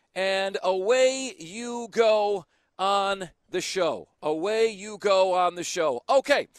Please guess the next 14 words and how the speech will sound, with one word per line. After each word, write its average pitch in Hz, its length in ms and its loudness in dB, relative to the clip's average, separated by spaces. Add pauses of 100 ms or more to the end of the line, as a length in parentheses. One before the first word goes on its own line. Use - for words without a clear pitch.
(320)
uh, 220 300 4
guys, 240 300 2
let 269 260 4
us 269 360 -2
get 240 300 -4
started. 185 680 0 (400)
Uh, 180 420 2
let 226 220 -2
us 269 140 0
get 247 160 -2
started 214 420 0
today 156 640 -2
with 147 580 -4 (240)
this. 139 520 -6